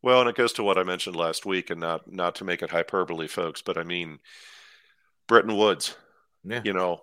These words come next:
Speaker 1: between, between the establishment of the Federal Reserve, you know, for, for some of you that are familiar with the book, the, the, uh, oh, what is it? The,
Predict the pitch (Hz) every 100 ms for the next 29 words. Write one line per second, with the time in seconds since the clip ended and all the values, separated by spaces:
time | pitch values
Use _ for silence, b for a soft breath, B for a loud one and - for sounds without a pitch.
0 | _ 110 - 117 113 - 113 - 127 117
1 | 104 - 123 139 156 - 143 117 - 120
2 | 117 107 101 95 92 90 87 - - _
3 | _ 92 85 80 78 - 90 80 - 92
4 | 82 101 95 82 90 82 80 78 92 82
5 | 82 78 80 - 73 82 - - 85 76
6 | - - 85 78 76 71 65 _ _ _
7 | B B B B B 80 78 82 82 80
8 | -